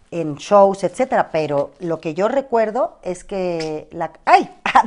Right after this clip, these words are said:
Es que la cantó Michel.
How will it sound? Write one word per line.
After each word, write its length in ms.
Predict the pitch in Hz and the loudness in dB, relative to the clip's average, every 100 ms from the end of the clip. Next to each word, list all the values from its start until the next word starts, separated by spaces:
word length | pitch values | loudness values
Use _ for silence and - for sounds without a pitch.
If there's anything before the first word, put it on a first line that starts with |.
| 226 - - 370 - 349 - 277 - - - - | 2 2 4 4 6 2 0 -6 -6 -16 -14 -4
Es 200 | 285 - | -2 -2
que 300 | - - 370 | -2 0 4
la 240 | 349 - - | 6 6 4
cantó 480 | - 269 226 233 240 | 0 0 0 0 2
Michel. 560 | 233 214 - 127 139 | 0 -4 -6 -8 -8